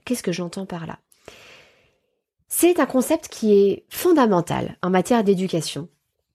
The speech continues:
et qui souvent passe un petit peu inaperçu. C'est quelque chose qui nous paraît très naturel lorsqu'on est capable de se former une image mentale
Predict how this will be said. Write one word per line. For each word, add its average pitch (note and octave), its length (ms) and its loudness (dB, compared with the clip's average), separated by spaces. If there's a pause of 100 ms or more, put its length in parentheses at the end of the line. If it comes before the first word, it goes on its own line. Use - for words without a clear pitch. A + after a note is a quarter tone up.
(720)
et D4 360 6
qui - 180 -2
souvent F4+ 460 2
passe D#4 220 0
un D4+ 60 2
petit D4+ 120 0
peu F#4+ 100 2
inaperçu. A#3+ 480 2
C'est - 100 -2
quelque C4+ 220 0
chose F4+ 140 0
qui B3+ 100 0
nous A#3 60 2
paraît A3 180 0
très D4 220 -2
naturel G#3+ 480 -2
lorsqu'on D#3+ 320 -6
est D#3 40 -2
capable B3 520 2
de F3+ 80 0
se F3+ 160 0
former F#3+ 300 2
une G3+ 100 2
image F3 260 2
mentale E3 480 0